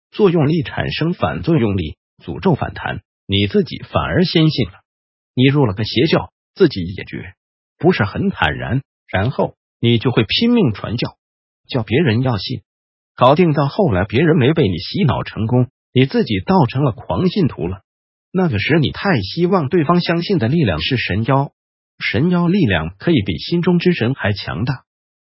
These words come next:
面子、形象、人设、偶包、羞耻心，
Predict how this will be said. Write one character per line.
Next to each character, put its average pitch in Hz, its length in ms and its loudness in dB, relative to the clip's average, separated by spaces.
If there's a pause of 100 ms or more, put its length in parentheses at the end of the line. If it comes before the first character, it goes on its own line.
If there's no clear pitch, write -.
面 117 320 -2
子、 65 200 -10 (220)
形 82 300 -6
象、 - 220 -6 (220)
人 82 300 -6
设、 - 240 0 (240)
偶 - 220 -8
包、 117 220 -4 (220)
羞 101 240 4
耻 - 220 -4
心， 120 220 -2